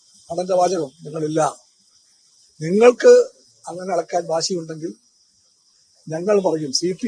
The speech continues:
ഐ പറയും, ഇത് എൽ ഡി എഫിന്റെ രാഷ്ട്രീയ വിജയമാണെന്ന് പറയും. ഞാൻ കൂട്ടിച്ചേർത്തു, എൽ ഡി എഫ് രാഷ്ട്രീയത്തിന്റെ വിജയം, എൽ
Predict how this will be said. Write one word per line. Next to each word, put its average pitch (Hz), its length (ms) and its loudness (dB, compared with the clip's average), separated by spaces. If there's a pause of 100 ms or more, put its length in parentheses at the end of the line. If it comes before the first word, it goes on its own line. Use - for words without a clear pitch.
ഐ 196 40 10
പറയും, 156 340 -2 (1000)
ഇത് 151 180 -4 (420)
എൽ 165 160 -2
ഡി 220 80 0 (140)
എഫിന്റെ 160 300 -12
രാഷ്ട്രീയ 151 340 -8
വിജയമാണെന്ന് 135 440 -12
പറയും. - 220 -18 (1600)
ഞാൻ 170 120 -2 (100)
കൂട്ടിച്ചേർത്തു, 196 540 0 (840)
എൽ 165 220 -2
ഡി 196 100 4
എഫ് 170 140 0
രാഷ്ട്രീയത്തിന്റെ 185 580 2
വിജയം, 143 300 -8 (1300)
എൽ 151 80 0